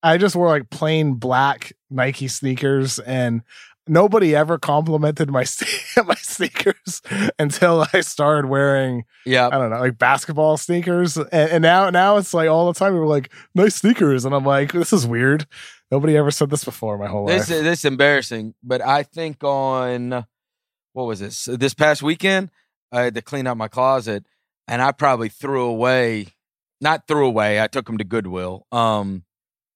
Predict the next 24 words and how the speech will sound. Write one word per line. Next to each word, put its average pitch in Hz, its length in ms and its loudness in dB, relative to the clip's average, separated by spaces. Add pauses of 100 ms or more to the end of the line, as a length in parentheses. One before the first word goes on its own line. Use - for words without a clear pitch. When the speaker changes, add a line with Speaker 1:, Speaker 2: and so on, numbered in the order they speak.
(640)
Speaker 2:
uh, 113 260 -8
thirty, 127 260 0
forty 123 280 -8
pairs. 117 440 -6 (540)
Speaker 1:
Wow. 117 760 2
Speaker 2:
So, 113 180 2
yeah, 107 400 0 (240)
yes. 101 160 -4
Speaker 1:
Wow. 135 880 0
Speaker 2:
And 143 140 4
Speaker 1:
I 180 40 6
Speaker 2:
I - 40 6
Speaker 1:
didn't 151 100 4
Speaker 2:
probably - 220 2
got, 196 60 4
Speaker 1:
realize. 110 680 2
Speaker 2:
I 170 140 0
probably 180 280 0
got 180 200 2
fifty? 262 840 -12 (640)
Speaker 1:
Wow. - 920 -4
Speaker 2:
Fifty 226 340 0
in 240 120 2
there? 247 340 -2